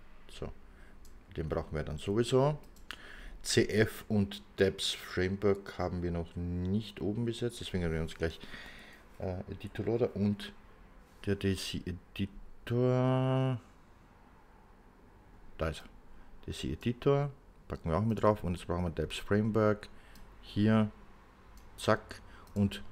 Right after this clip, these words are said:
Builder Items nehmen wir uns auch gleich mit. Base Building bei der, äh, Base Building, B B P,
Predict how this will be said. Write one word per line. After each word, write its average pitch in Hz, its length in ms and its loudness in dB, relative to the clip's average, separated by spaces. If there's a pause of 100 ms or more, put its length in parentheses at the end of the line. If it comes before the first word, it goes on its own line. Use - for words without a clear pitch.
(420)
Builder 92 340 6
Items 85 520 0 (1120)
nehmen 87 340 0
wir 87 60 0
uns - 260 -4
auch - 240 -4
gleich 87 300 0
mit. 87 320 -2
Base 87 240 -2
Building 85 400 0
bei 80 120 0
der, 82 460 0
äh, 107 540 0
Base 92 260 -6
Building, 95 220 -4
B 90 100 -8
B 80 120 -14 (140)
P, 101 420 4